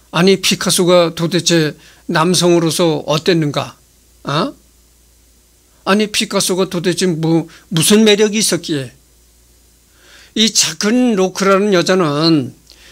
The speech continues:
피카소가 죽은 지 십삼 년 만에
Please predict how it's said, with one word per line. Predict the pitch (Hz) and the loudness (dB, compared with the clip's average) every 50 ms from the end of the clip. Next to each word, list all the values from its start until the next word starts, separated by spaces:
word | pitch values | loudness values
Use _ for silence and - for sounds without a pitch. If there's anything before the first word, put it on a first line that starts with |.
| - - _ _ _ _ _ | -20 -20 _ _ _ _ _
피카소가 | - - 240 240 233 226 214 - 233 208 226 214 | -2 -2 -2 0 -2 -2 0 0 0 0 0 0
죽은 | - - 202 190 220 214 | 0 -2 -2 -2 -2 0
지 | 214 240 233 | 0 2 2
십삼 | - - 214 180 - - 226 214 208 208 | 2 2 2 -2 -2 -2 0 0 0 2
년 | 208 208 208 208 202 | 2 2 2 2 0
만에 | 196 185 170 185 226 214 151 123 | 0 0 2 2 2 0 0 -2